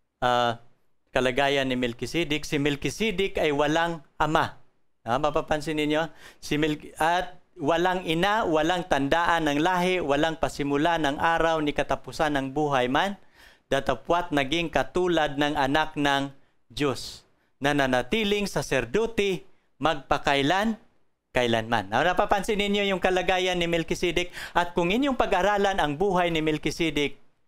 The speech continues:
ay katulad siya ng anak ng Diyos.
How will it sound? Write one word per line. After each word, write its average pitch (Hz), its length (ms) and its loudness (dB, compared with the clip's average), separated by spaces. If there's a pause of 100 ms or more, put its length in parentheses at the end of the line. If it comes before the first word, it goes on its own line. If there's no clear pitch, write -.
(160)
ay 151 160 0
katulad 160 560 0
siya 151 320 0
ng 143 160 2
anak 135 400 0
ng 127 320 0 (400)
Diyos. 117 480 -6